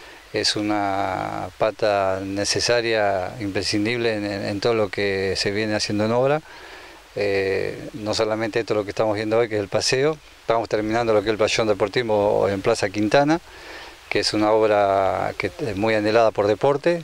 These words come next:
o sea, donde realmente va a quedar, eh, un playón de funciones deportivas para la integración de la gente y de los chicos de varios barrios, como decía el secretario Laportilla.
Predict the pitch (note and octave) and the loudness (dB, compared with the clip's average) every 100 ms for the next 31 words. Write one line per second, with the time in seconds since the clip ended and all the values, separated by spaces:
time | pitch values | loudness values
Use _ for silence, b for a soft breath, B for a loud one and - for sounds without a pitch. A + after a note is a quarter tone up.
0 | - - F#2+ F#2+ F#2+ F#2+ F#2+ F2+ - B | -8 -2 0 2 0 0 0 -2 -6 B
1 | B B - A2 G#2 G#2+ G2+ G#2 G2+ G2 | B B -6 -2 0 0 -2 -2 0 0
2 | G2 G2 G2 G#2 - G#2+ G#2+ G#2 G2+ G2 | 0 2 2 0 0 2 4 4 2 0
3 | G#2 D3+ B B B B B B - A2+ | -2 -6 B B B B B B -8 -2
4 | A2+ G2+ A2 G#2+ - B2 A2 G#2+ G2+ G2 | 0 2 2 4 4 2 0 -2 0 0
5 | G#2 - G#2+ - B2+ B2+ A2+ G#2 G2 G2 | 0 0 0 2 2 2 0 0 0 -2
6 | F#2+ - A2 G2 C3 B2 - G#2 G2+ G2 | -2 0 -2 0 2 2 2 2 2 2
7 | G2+ G#2 - A2 G#2+ - D#3 C#3+ G#2 G2 | 2 2 2 2 0 2 0 0 -2 -2
8 | G2 - A#2 G#2+ G#2+ G#2 G2+ C#3 D#3 A#2 | -2 0 0 2 4 2 2 2 2 -2
9 | G2+ G2+ - G#2+ G2+ F#2+ F#2+ F#2 F#2+ A2+ | -4 -2 0 2 2 2 0 0 0 2
10 | G#2 G2+ G2 F#2 F#2 F#2+ G2+ C#3+ C3+ | 2 2 2 2 0 0 0 0 0